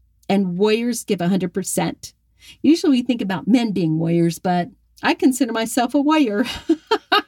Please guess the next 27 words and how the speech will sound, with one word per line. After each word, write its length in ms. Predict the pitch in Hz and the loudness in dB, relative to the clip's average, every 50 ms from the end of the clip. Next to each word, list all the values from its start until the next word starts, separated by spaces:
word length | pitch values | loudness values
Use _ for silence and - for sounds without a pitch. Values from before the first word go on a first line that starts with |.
| _ - | _ -4
a 140 | - 381 311 | -2 -2 -2
warrior 720 | 269 269 262 339 330 285 269 339 302 - 311 311 330 320 - _ - - - - - - - - - - - - | 0 2 2 4 4 4 4 2 0 0 -2 -4 -4 -4 -6 _ -12 -12 -12 -10 -12 -14 -14 -16 -12 -12 -4 0
in 160 | 285 339 349 | 0 2 2
a 60 | 311 | 4
lot 260 | 320 311 302 302 302 | 4 4 2 4 2
of 100 | 320 285 | 2 2
different 300 | - 320 302 - 294 240 | 0 0 0 0 0 0
ways. 600 | 269 285 294 285 269 233 190 190 190 - - - - _ _ _ _ _ _ _ - | 2 2 2 2 2 2 0 0 -2 -6 -8 -8 -12 _ _ _ _ _ _ _ -2
I 220 | 220 233 220 - _ _ | -2 -2 -2 -4 _ _
am 280 | 254 262 277 285 285 277 | 2 4 6 6 4 4
courageous, 640 | - - 277 226 196 190 185 175 - 185 190 - - | 2 -2 -2 -2 0 -2 -4 -4 -6 -6 -6 -4 -2
and 120 | 208 208 | -2 0
I, 240 | 208 202 202 196 - _ _ | 0 0 -2 -2 -6 _ _
I 140 | - 208 208 | -4 -4 -2
love 360 | 196 214 226 226 233 233 202 | -2 -2 0 0 0 0 -2
being 220 | 208 240 208 190 190 | -2 -2 -2 -2 -4
courageous. 460 | - 202 180 175 170 - - 165 - - - | -4 -4 -4 -4 -4 -4 -4 -6 -6 -6 -2
I 160 | 196 196 190 190 | -2 -2 -2 -4
love 480 | 190 190 196 202 196 190 202 196 180 | -6 -4 0 0 2 2 2 0 -2
being 280 | 175 208 190 180 180 180 | -2 -2 -2 0 -2 -4
fearless. 840 | - - _ _ - 220 214 214 208 190 135 - - - - - - _ _ _ _ _ _ _ _ _ _ _ _ _ _ _ _ _ _ | -6 -10 _ _ -2 0 0 0 0 -2 -4 -4 -4 -4 -4 -4 -6 _ _ _ _ _ _ _ _ _ _ _ _ _ _ _ _ _ _
I 120 | 165 165 | -4 -2
don't 160 | 170 170 180 190 | 0 0 0 0
always 300 | 196 202 240 247 - - | 0 0 -2 -2 -4 -2
feel 160 | - 349 320 | -2 0 0
that 200 | 277 - 156 - | 0 0 -2 -4
way. 240 | - - - 151 | -6 -8 -8 -8